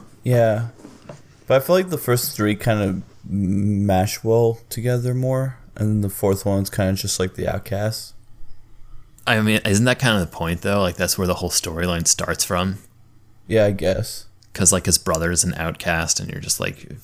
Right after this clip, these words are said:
Speaker 2: "Wait, I didn't even know that you had one."
Speaker 1: Yeah.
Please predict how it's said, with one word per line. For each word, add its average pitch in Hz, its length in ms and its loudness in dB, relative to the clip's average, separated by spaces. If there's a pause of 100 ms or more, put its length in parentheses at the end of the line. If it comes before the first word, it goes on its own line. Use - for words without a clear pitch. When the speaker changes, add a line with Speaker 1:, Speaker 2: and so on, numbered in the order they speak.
(800)
Speaker 2:
"Wait, 85 240 -2
I - 40 -4
didn't 90 180 0
even 85 180 -4
know 85 100 -4
that - 120 -6
you - 80 -14
had 85 300 -6
one." 87 320 -12 (100)
Speaker 1:
Yeah. 101 360 2